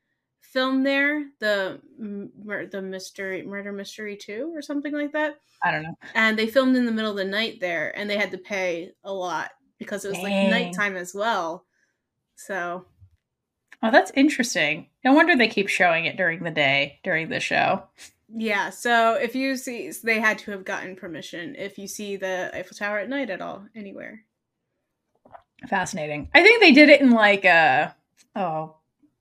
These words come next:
Speaker 2: Devil Wears Prada or whatever, probably when they went to, like, a fashion show in Paris. I think they did, like, the overshot at night with the fi-, the lights going crazy on it. I really hate
Speaker 1: Mm-hmm.
Speaker 2: those lights. I think it's stupid.
Speaker 1: I
Speaker 2: But
Speaker 1: don't
Speaker 2: the Eiffel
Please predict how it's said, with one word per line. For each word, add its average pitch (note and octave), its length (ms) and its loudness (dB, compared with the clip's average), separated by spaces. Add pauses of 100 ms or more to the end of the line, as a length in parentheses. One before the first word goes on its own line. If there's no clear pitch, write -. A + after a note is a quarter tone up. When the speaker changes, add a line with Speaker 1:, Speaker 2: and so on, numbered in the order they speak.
(120)
Speaker 2:
Devil G3+ 240 2
Wears F#3+ 200 -2
Prada E3+ 300 -2
or F3 60 -2
whatever, F3 460 -2
probably E3+ 300 -4
when E3+ 140 -6
they E3 100 -4
went D#3+ 160 -6
to, F3+ 40 -6
like, E3 140 -6
a D#3+ 60 -8
fashion D#3+ 360 -4
show E3+ 260 0
in D#3+ 100 -6
Paris. E3+ 320 0
I F3 40 -6
think D#3+ 180 -8
they D#3+ 80 -10
did, D#3 160 -8
like, D3+ 180 -4
the D3 160 -4
overshot F3 800 0 (200)
at F#3 180 2
night E3+ 240 -2
with - 120 -8
the F3 100 -8 (120)
fi-, F3 340 -2
the D#3 360 0
lights D#3 260 0
going F3+ 240 -2
crazy G3 440 -2
on A3 180 -6
it. A3 160 -6 (480)
I F#3 60 -8
really G3+ 200 -2
hate - 160 -2
Speaker 1:
Mm-hmm. - 60 -12
Speaker 2:
those D3+ 160 -8
lights. D3+ 240 -4
I - 20 -20
think F3+ 140 -10
it's D#3+ 160 -8
stupid. C#3 440 -8 (1120)
Speaker 1:
I A#3 160 -10
Speaker 2:
But - 20 -4
Speaker 1:
don't D#4 120 -2
Speaker 2:
the - 100 -8
Eiffel F#3+ 40 6